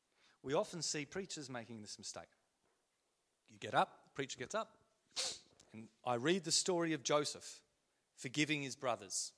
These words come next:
It means, uh, it, it, what, this is what forgiveness means. Therefore, unless you forgive people exactly like Joseph d-, did, it doesn't count.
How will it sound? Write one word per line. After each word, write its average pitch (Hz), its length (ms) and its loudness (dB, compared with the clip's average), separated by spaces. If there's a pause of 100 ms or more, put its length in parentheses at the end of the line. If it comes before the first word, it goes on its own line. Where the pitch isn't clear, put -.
(1000)
It 160 200 0
means, 175 880 2 (640)
uh, 127 420 2
it, 151 160 -10
it, 147 120 -12 (140)
what, 143 280 0
this 156 120 2
is 160 80 -2
what 151 140 -2
forgiveness 139 680 -4 (300)
means. 113 500 -6 (880)
Therefore, 180 680 4 (1500)
unless 143 540 2
you 180 200 0
forgive 208 460 -6
people 127 360 -8
exactly 165 480 -2
like 143 180 2
Joseph 151 520 -2
d-, 120 80 -4 (180)
did, 127 180 0
it 120 100 -2
doesn't 120 320 2
count. - 380 -8